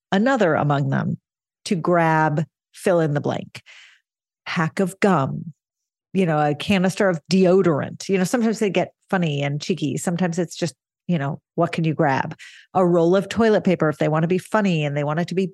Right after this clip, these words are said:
bulky. Depends how steep they want the challenge to be. But it's almost always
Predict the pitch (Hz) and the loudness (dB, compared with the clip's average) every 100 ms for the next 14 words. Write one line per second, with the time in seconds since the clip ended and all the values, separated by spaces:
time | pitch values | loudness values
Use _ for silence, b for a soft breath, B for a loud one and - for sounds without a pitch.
0 | - 185 208 - 160 139 143 B B B | -2 -2 -2 -2 -2 -2 -6 B B B
1 | 226 240 214 190 170 156 160 - - - | -2 -2 0 2 2 2 0 -6 -16 -4
2 | 175 - 170 160 151 160 - 139 139 185 | -2 0 -2 0 -2 -6 -4 -4 -4 -6
3 | - 202 233 294 _ B B B _ 208 | -8 -6 -4 -6 _ B B B _ 0
4 | 202 - _ _ - 247 - 349 466 508 | 0 -2 _ _ -4 -2 0 0 0 -2
5 | - - 240 240 226 208 | -2 0 0 2 0 -2